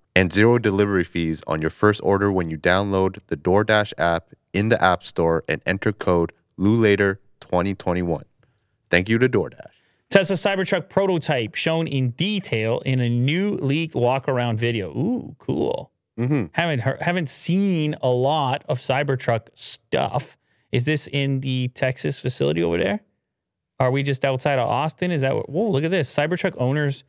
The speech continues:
Speaker 2: Club on YouTube and five ninety-two subscribers. About to blow up.
Speaker 1: Yeah, so it's, um, it's a nice little walkthrough, um, of,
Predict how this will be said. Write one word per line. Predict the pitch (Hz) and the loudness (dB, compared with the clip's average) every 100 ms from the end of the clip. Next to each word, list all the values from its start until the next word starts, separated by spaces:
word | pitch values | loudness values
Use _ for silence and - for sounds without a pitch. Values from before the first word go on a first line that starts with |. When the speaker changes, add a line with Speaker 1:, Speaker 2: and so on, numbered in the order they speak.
| _ _ _ | _ _ _
Speaker 2:
Club | - 131 123 120 | -2 2 4 2
on | 107 | 2
YouTube | 117 135 110 101 - | 0 -2 -2 -4 -4
and | 117 113 | -4 -2
five | - 143 139 | 0 0 0
ninety-two | 127 127 120 131 | 0 -2 -2 -4
subscribers. | 123 123 135 131 - | -4 -4 -2 0 0
About | 151 143 | -2 -2
to | 131 | 0
blow | 156 170 208 | 2 2 2
up. | 254 - _ _ _ _ _ _ _ _ - 127 | -2 -8 _ _ _ _ _ _ _ _ 0 4
Speaker 1:
Yeah, | 113 87 | 6 4
so | - 113 120 | 0 2 2
it's, | 120 - - - | 0 -8 -6 -2
um, | 131 131 135 127 - | 0 0 -4 -6 -4
it's | 127 | -2
a | 139 | 2
nice | 147 165 | 2 2
little | 160 107 | 0 2
walkthrough, | 92 101 - - 69 - _ _ _ _ _ | 0 0 -4 -8 -8 -12 _ _ _ _ _
um, | 85 78 73 73 _ _ | -6 -4 -6 -14 _ _
of, | 87 85 78 - | -2 0 -4 -12